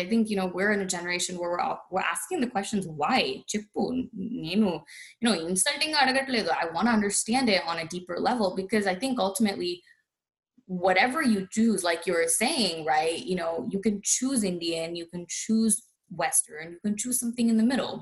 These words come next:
but you have to be very deeply connected. That's what it is, is you need to make that connection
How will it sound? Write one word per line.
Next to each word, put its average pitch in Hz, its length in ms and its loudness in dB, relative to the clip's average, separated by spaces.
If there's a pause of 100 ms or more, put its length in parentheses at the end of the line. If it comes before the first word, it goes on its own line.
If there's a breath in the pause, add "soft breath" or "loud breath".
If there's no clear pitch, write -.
but 165 120 2 (760 loud breath)
you 226 300 4
have 226 320 0
to 214 80 -2
be 190 160 0
very 180 760 0 (200)
deeply 170 360 -4
connected. - 580 -6 (140)
That's - 360 0
what 170 120 0
it 127 100 -4
is, - 200 -2
is 170 100 -8
you 185 80 0
need 180 180 0
to - 100 -6
make 160 180 -6
that - 180 -6
connection 160 440 -6